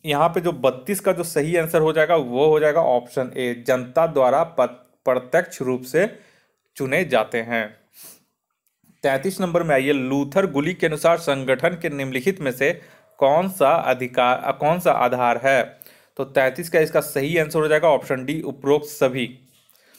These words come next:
संगठन के निम्नलिखित में से कौन सा आधार था? तो उद्देश्य और प्रक्रिया होना चाहिए, व्यक्ति होना चाहिए और स्थान होना चाहिए। चौंतीस नंबर में आइए, चौंतीस बोला, आदेश की एकता का प्रतिपादक निम्नलिखित में से कौन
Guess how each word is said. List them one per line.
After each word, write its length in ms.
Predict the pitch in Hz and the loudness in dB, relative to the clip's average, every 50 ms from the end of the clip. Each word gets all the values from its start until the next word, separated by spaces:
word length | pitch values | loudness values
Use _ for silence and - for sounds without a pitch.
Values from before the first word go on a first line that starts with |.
| - - - - _ | -20 -20 -20 -20 _
संगठन 580 | - - - 147 139 135 139 139 143 165 180 180 | -10 -4 -2 -2 0 0 0 0 2 0 -2 0
के 100 | 185 170 | -2 -2
निम्नलिखित 380 | 151 151 151 151 147 156 - | -4 -4 -4 -6 -8 -8 -10
में 60 | 175 165 | -10 -8
से 120 | 165 - | -6 -4
कौन 200 | - 147 156 165 | -2 -2 -2 2
सा 80 | 165 170 | 2 2
आधार 220 | 160 160 160 165 | 4 2 2 0
था? 120 | 160 - | -2 -8
तो 100 | 143 - | -10 -8
उद्देश्य 440 | - - 139 127 135 156 160 160 170 | -8 -8 -6 -2 -2 -2 -2 2 0
और 60 | 156 | 0
प्रक्रिया 480 | 156 156 - 143 139 - 135 127 147 151 | 0 2 -2 -2 0 0 -2 2 2 2
होना 140 | 156 151 151 | 2 2 -2
चाहिए, 320 | 147 - 151 143 147 160 | -2 0 0 0 0 -2
व्यक्ति 420 | 160 143 131 123 120 123 - - 160 | -4 0 0 0 0 0 -4 -6 -4
होना 200 | 156 151 147 151 | -4 -2 -4 -4
चाहिए 240 | - 165 151 165 | -4 -4 -2 0
और 280 | 170 139 143 170 165 - | 2 2 2 2 2 -2
स्थान 360 | 123 - - - 131 123 120 | -4 -6 -6 -2 -2 -2 0
होना 180 | 117 113 113 110 | -2 -4 -4 -6
चाहिए। 340 | - - 113 113 110 113 107 _ _ _ _ _ _ _ _ _ _ _ _ _ _ _ _ _ _ _ _ _ _ _ _ _ _ _ _ _ _ _ _ _ _ _ _ _ _ _ _ | -6 -6 -8 -8 -10 -14 -16 _ _ _ _ _ _ _ _ _ _ _ _ _ _ _ _ _ _ _ _ _ _ _ _ _ _ _ _ _ _ _ _ _ _ _ _ _ _ _ _
चौंतीस 400 | - 147 135 135 135 - 202 196 | 0 0 0 0 -2 -2 -4 -2
नंबर 240 | 202 185 175 170 175 | -2 -2 0 0 0
में 120 | 160 147 135 | 0 2 2
आइए, 160 | 131 147 160 | 0 0 -2
चौंतीस 420 | 160 - 143 139 139 - 202 180 | -2 -2 -2 -2 -2 -2 -4 -6
बोला, 200 | 165 160 170 175 | -2 0 2 2
आदेश 560 | 147 - 127 127 127 120 139 151 180 196 190 | 2 2 0 0 0 0 2 0 0 0 -2
की 200 | - - 165 156 | -6 -10 -8 -4
एकता 380 | 151 147 139 135 139 139 175 175 | -2 0 -2 0 2 2 2 2
का 200 | 175 - 135 156 | 4 2 2 2
प्रतिपादक 720 | 156 - 143 127 - 143 131 - 139 139 147 143 143 143 143 | 2 2 0 -2 -2 -4 -2 2 2 2 4 4 2 0 0
निम्नलिखित 480 | 143 135 135 135 131 123 - 160 160 - | -6 -8 -6 -6 -6 -6 -8 -8 -8 -6
में 120 | 131 123 | -6 -6
से 180 | 117 - 135 160 | -4 -2 -2 -2
कौन 440 | 160 160 - 113 117 113 113 110 | -2 -4 -6 -4 -2 -2 -4 -6